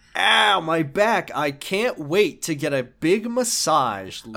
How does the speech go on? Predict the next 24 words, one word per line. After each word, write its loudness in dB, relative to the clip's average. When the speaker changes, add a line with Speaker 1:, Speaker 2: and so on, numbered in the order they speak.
Speaker 1:
Love 4
Speaker 2:
big, 6
Speaker 1:
it. -4
Speaker 2:
long 4
massage 6
at 0
my 2
favorite -2
massage 4
parlor, 2
Speaker 1:
I 4
can't 2
Speaker 2:
Hogushi -2
Speaker 1:
wait 2
to -6
Speaker 2:
Kaikon. 2
Speaker 1:
I -2
can't 0
wait 0
to -4
go 2
inside 0
Hogushi -4
Kaikon -6